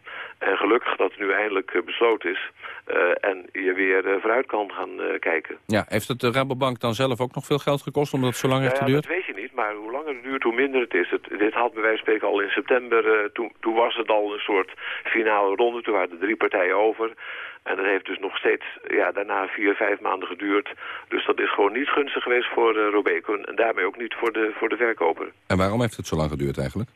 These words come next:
Speaker 1: Ik zou het niet weten, want, eh, het gons al en het gons al, er waren maar drie partijen over. Dus, eh, ja, dat, dat, de, de meneer Brugging van Rabo zal dat beter weten dan ik.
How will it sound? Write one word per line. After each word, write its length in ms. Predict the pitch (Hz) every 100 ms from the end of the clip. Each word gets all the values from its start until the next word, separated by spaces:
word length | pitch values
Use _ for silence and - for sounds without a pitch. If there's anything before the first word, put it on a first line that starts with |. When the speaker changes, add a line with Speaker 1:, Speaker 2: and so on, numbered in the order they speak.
| _ - - - -
Speaker 1:
Ik 160 | 415
zou 160 | - -
het 80 | 120
niet 100 | 147
weten, 300 | 127 85 87
want, 240 | 85 82
eh, 240 | - - 90 85 85 - -
het 140 | -
gons 320 | - 131 127 120
al 100 | 123
en 60 | 110
het 100 | -
gons 240 | 123 123
al, 160 | 120 113
er 60 |
waren 220 | 98 95 90
maar 180 | 90
drie 200 | 90 117
partijen 400 | - 98 87 80 92
over. 380 | 127 117 120 - - - - - -
Dus, 300 | - - -
eh, 400 | - 90 92 -
ja, 160 | 95 95
dat, 160 | 90 -
dat, 200 | - 87 -
de, 380 | 85 87 87 85
de 160 | 80 82
meneer 180 | 87 90
Brugging 380 | 101 113 107 107
van 280 | 104 95 95
Rabo 320 | 104 107 104
zal 160 | 113
dat 140 | 95 90
beter 260 | 110 113 104
weten 260 | 104 -
dan 180 | 98 101
ik. 240 | 208 -